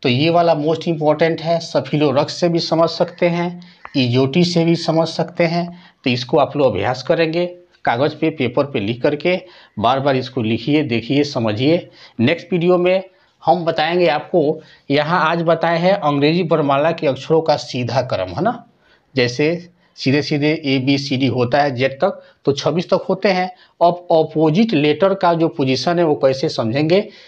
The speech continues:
इसके लिए हम नेक्स्ट वीडियो में बताएंगे। दोस्तों, अगर कंटेंट अच्छी लगे तो चैनल को सब्सक्राइब जरूर करेंगे, वीडियो को लाइक करेंगे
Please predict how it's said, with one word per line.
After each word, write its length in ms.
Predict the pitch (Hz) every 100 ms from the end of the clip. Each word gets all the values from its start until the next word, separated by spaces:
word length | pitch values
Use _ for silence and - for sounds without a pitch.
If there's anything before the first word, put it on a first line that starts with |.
| - -
इसके 300 | 139 - 151
लिए 200 | 131 139
हम 160 | 151
नेक्स्ट 280 | 123 123 127
वीडियो 260 | 110 95 120
में 100 | 170
बताएंगे। 520 | 165 87 85 87 98 - _ _ _ - - _ _ _ -
दोस्तों, 380 | 139 135 180 185 - - _
अगर 260 | 127 123 113 123
कंटेंट 400 | 120 113 135 135
अच्छी 240 | 120 -
लगे 240 | 143 143 151 156 - - -
तो 60 | 127
चैनल 280 | 127 117
को 140 | 135 123
सब्सक्राइब 580 | - 123 - 117 104 98
जरूर 240 | 92 110 135
करेंगे, 420 | 139 143 151 151 - - _
वीडियो 280 | 107 107 139
को 120 | 139
लाइक 280 | 117 95 120
करेंगे 460 | 139 143 147 151